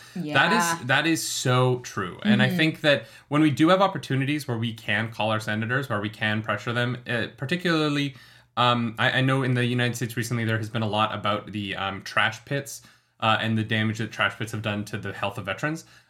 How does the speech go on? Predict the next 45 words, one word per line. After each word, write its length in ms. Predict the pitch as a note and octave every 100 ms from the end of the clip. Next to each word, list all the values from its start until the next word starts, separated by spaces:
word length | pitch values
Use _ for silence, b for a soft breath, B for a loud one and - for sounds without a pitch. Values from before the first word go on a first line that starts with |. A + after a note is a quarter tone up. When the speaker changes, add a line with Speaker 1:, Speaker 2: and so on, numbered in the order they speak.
| b
Speaker 1:
I, 240 | B2+ C3+
I 100 | C3 D3
think 220 | F3+ F3+
that, 120 | F#3
you 80 | E3+
know, 240 | C#3 B2+ -
it, 420 | E2+ - C3 B2+
it 160 | A#2+ C3+
is 120 | C#3+
a 60 | A#2+
very 340 | A2 C3 B2+
small 360 | A#2+ - A2+ G#2+
<laughs> 140 | -
thing 200 | - A2
that 80 | A2
we 100 | G#2
can 140 | -
do 100 | G#2+
for 140 | G2+ F#2
veterans, 400 | F#2+ A#2+ B2+ B2+ b b b
but 160 | A#2+ A#2
we 100 | A#2
should, 400 | - A2+ G#2 -
uh, 180 | G2+ G2 F#2
give 200 | A2+ A2+
them 140 | A2+ G#2
the 60 |
best, 320 | F2+ F#2+ - -
uh, 140 | G2 F2+
healthcare 500 | A#2+ A2 A#2 G#2 - B B
and, 100 | C3+
honestly, 360 | G3 D3+ B2 F#2
housing. 400 | A#2 B2+ C#3 C3 B B
There 100 | D3
are 140 | C#3 - -
far 160 | F3
too 140 | - C3
many 160 | A2+
homeless 340 | G#2 A2 G#2 -
vets 240 | G2 G2
in 140 | - A2
the 40 |
United 260 | A2+ A2 -
Speaker 2:
Mm-hmm. 80 | -
Speaker 1:
States. 340 | A#2+ A#2 -